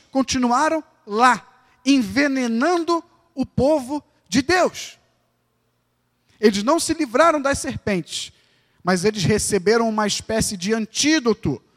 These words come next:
contra o veneno mortal daquelas sementes. Moisés obedeceu a ordem de Deus, fez um, de bronze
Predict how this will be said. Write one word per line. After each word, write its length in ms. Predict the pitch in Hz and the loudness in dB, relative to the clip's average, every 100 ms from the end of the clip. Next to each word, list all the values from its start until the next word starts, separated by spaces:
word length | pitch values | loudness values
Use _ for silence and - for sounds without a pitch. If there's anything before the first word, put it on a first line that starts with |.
| _ _ _ _ _ | _ _ _ _ _
contra 460 | - 226 247 269 269 - _ - | 0 0 0 0 0 -2 _ -8
o 120 | 185 | -2
veneno 400 | 196 208 240 247 | 0 0 0 0
mortal 760 | 226 214 - - 277 240 135 - _ 175 | 0 -2 -8 -4 2 2 0 -8 _ -6
daquelas 380 | 185 190 180 | -4 -2 -4
sementes. 600 | - 170 151 117 - - - _ - | -2 -4 -4 -8 -12 -16 -16 _ -4
Moisés 440 | 170 143 185 185 | -2 0 -2 -2
obedeceu 460 | 180 170 160 165 143 | -2 -2 -2 -4 -4
a 40 | |
ordem 220 | 147 139 | -4 -8
de 100 | 131 | -14
Deus, 560 | 123 175 220 208 - - _ _ _ | -6 -2 -2 -4 -10 -18 _ _ _
fez 400 | _ 165 175 160 | _ -2 0 0
um, 160 | 156 107 _ _ | -4 -8 _ _
de 80 | 165 | -2
bronze 580 | 156 185 185 156 131 | 2 4 2 0 -6